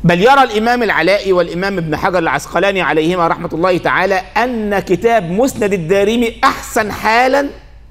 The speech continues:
من سنن، آه، ابن ماجه، رغم أن كتاب الدارمي فيه مراسيل وفيه موقوفات وفيه أثر عن الصحابة والتابعين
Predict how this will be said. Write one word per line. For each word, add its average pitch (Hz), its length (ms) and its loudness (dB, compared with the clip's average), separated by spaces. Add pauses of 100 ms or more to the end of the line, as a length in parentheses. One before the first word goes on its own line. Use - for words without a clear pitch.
(500)
من 202 360 0 (100)
سنن، 196 460 0 (600)
آه، 156 200 0
ابن 156 280 0
ماجه، 165 320 -2 (760)
رغم 202 560 2 (1400)
أن 196 300 2 (180)
كتاب 254 340 2
الدارمي 208 600 2 (300)
فيه 233 500 0 (460)
مراسيل 175 760 0 (960)
وفيه 196 640 0 (200)
موقوفات 175 1120 2 (520)
وفيه 208 420 2
أثر 226 220 2
عن 196 120 2
الصحابة 208 400 0
والتابعين 180 1040 0